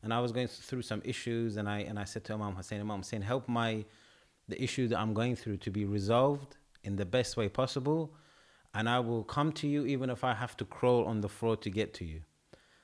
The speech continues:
And alhamdulillah, things sorted itself out. And at that time, I didn't really have any funds to, to, uh, participate in the trip. Uh, the funds were sorted out. And then I have my,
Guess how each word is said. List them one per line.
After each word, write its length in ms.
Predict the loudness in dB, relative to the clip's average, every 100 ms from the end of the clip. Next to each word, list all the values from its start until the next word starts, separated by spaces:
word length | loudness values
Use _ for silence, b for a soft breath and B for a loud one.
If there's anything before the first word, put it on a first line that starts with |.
| b
And 100 | 0
alhamdulillah, 840 | 2 4 6 8 8 8 6 4 2
things 360 | -4 0 2 2
sorted 320 | 0 0 0
itself 440 | 0 2 0 4 4
out. 160 | 6
And 100 | 4
at 100 | 4
that 160 | 2 2
time, 220 | 0 2
I 120 | 2
didn't 260 | 0 0 0
really 220 | 0 0
have 200 | 0 0
any 140 | 0
funds 460 | -2 0 2 2 -2
to, 340 | -4 -2 -2
to, 460 | -4 -4 -4 -2 -6 -6
uh, 240 | -4 -2
participate 720 | -2 -4 -4 -4 -4 -2 -2 -2
in 100 | -4
the 80 |
trip. 440 | -4 2 4 4 0 B B B B B _
Uh, 240 | -2 0 0
the 140 | -2
funds 420 | -2 2 2 2
were 140 | 2 0
sorted 420 | 0 0 0 2
out. 400 | 4 4 2 -4 -6
And 260 | -2 0
then 220 | 2 0 -2
I 140 | -4
have 200 | 0 0
my, 200 | 2